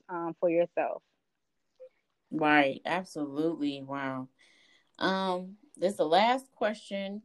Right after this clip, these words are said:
Speaker 2: is, do you think that therapy services will increase after the pandemic? I think so.
Speaker 1: Yes, yes.
Speaker 2: <laughs>
Speaker 1: I've, I've actually seen an influx in referrals now. And one of the reasons why I
Speaker 2: Mm-hmm.
Speaker 1: think so now is because, and this is what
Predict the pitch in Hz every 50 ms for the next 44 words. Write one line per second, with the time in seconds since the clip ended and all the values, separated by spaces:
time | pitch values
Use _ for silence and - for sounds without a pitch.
0 | _ _ _ - 170 175 175 170 175 175 180 175 - - 196 208 233 240 240 240
1 | 220 214 208 202 185 185 180 175 - 202 208 214 220 214 214 220 208 - 196 185
2 | 185 180 185 185 - - 170 175 170 165 - 170 160 170 175 170 170 - 143 165
3 | 160 - - 185 175 175 175 170 - - - 143 147 - - - - 151 - -
4 | 165 151 147 143 - - - - - - - 208 247 269 262 - - - 240 233
5 | 262 254 247 226 214 180 170 175 - _ - 208 220 226 254 240 233 214 190 190
6 | 190 - - 226 269 381 415 302 294 269 302 339 370 359 - 262 277 311 320 -
7 | - 294 285 - - 277 262 254 240 220 - 226 233 247 - 262 233 240 233 -
8 | 214 208 202 190 180 190 190 185 _ - 208 202 202 202 196 196 196 _ - 196
9 | 185 180 180 180 180 185 202 214 240 269 302 - - - - - _ - 202 190
10 | - - 202 196 220 247 277 277 254 269 262 240 247 226 233 220 220 208 - 226
11 | 220 220 214 _ - 214 202 190 190 196 208 220 233 226 214 190 - - 185 190
12 | - 208 185 170 165 165 175 175 - _ - 196 185 190 208 220 - 202 185 190